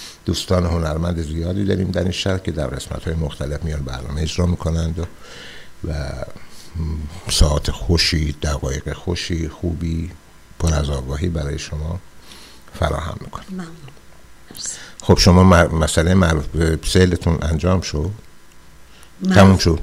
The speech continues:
Speaker 1: یعنی سو-، ب-، مطلبی که داشتین فرمودین.
Speaker 2: بله.
Speaker 1: بله.
Speaker 2: بله.
Speaker 1: بحث تولد بود. خب،
Speaker 2: شما می‌خواین ادامه بدین تولد رو؟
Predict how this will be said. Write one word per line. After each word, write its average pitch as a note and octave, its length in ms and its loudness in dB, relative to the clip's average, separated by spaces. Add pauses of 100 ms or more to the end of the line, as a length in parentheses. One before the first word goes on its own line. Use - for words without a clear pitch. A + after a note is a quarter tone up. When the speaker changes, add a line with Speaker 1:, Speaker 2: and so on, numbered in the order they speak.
Speaker 1:
یعنی E2 220 2
سو-، - 180 2
ب-، D2 580 0
مطلبی F2 480 2
که F2 100 2
داشتین D#2+ 320 0
فرمودین. D#2+ 400 0
Speaker 2:
بله. - 240 0 (200)
Speaker 1:
بله. D3 160 2
Speaker 2:
بله. - 100 -8 (1200)
Speaker 1:
بحث G2+ 260 4
تولد D2 640 4
بود. - 260 -10
خب، F2+ 420 0 (560)
Speaker 2:
شما A#3+ 280 -2
می‌خواین C#4 260 0
ادامه A#3 320 4
بدین A3+ 320 0
تولد G#3 480 0
رو؟ A3 100 0